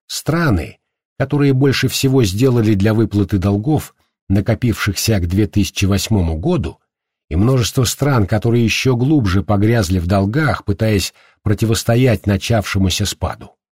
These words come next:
В целом глобальная долговая нагрузка сейчас больше, чем она была в две тысячи восьмом, и это серьезная проблема. Но свою первую главу я посвятил правилу не о долгах, а о людях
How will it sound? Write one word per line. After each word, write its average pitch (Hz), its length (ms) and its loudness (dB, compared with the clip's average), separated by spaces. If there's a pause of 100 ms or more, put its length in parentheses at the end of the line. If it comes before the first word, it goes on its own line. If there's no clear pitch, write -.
(560)
В - 60 -20
целом 123 380 2
глобальная 113 520 2
долговая 104 500 2
нагрузка 101 540 0
сейчас 98 440 0
больше, 107 500 0 (300)
чем 104 200 0
она 104 200 2
была 101 340 2 (220)
в 85 100 -10
две 101 140 2
тысячи 104 380 -2
восьмом, 113 540 0 (360)
и 92 100 2
это 107 220 2
серьезная 98 520 2
проблема. 69 600 -8 (1000)
Но 110 160 2
свою 139 380 2
первую 120 480 2
главу 107 560 0 (360)
я 147 220 -4
посвятил 147 560 0
правилу 131 720 0
не 110 180 4
о 107 100 0
долгах, 98 720 0
а 110 140 0
о 98 240 0
людях 104 720 0